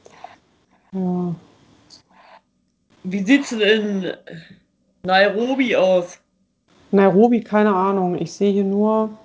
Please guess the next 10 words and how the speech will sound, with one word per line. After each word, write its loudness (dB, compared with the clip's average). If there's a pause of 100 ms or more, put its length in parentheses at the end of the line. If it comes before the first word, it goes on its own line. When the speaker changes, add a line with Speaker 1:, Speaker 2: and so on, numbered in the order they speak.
(480)
Speaker 1:
U 0
S -6
A 0
konstant, -4
Brasilien -2
steigt, -2
Türkei -4
steigt, -4
Russland -6
steigt. -6